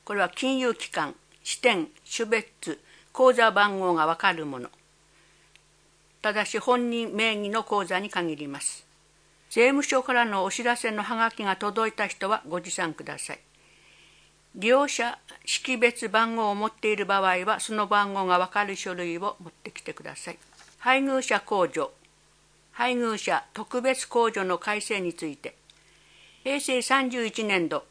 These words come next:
平成三十年分の申告から次の通り改正されます。配偶者控除。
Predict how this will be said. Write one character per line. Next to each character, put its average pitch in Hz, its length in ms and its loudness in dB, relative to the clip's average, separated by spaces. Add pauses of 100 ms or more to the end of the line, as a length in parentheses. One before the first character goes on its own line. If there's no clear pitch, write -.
(140)
平 233 160 0
成 208 200 0
三 214 300 -2
十 208 220 -4
年 165 320 0
分 131 160 -14 (300)
の 196 100 -4
申 233 240 -4
告 202 180 -2
か 180 140 -2
ら 180 80 0
次 240 240 -4
の 254 140 0
通 214 200 0
り 170 120 -6
改 180 200 0
正 165 180 -2
さ 156 140 -6
れ 139 120 -6
ま 135 100 -8
す。 - 220 -10 (960)
配 254 220 4
偶 277 120 -2
者 220 160 -2
控 170 260 -2
除。 143 140 -10